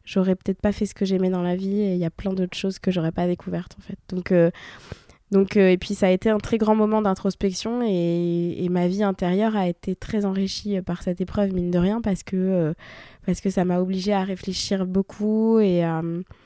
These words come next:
et à me pencher sur des, des, des, à m'écouter à l'intérieur de moi, euh,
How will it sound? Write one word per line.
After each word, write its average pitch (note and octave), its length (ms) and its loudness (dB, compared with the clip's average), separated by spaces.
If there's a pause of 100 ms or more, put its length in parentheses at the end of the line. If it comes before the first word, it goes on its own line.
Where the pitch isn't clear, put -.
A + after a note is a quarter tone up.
(460)
et F#3 80 4
à F3 80 4
me F#3 120 2
pencher G3 460 0
sur G#3 240 0
des, F3+ 220 0
des, D#3+ 260 -4
des, B2+ 200 -6 (420)
à - 100 -8
m'écouter G#3 560 0
à G3+ 60 0
l'intérieur G3 520 -2
de G3 120 -2
moi, A3+ 340 -2
euh, F#3 260 -2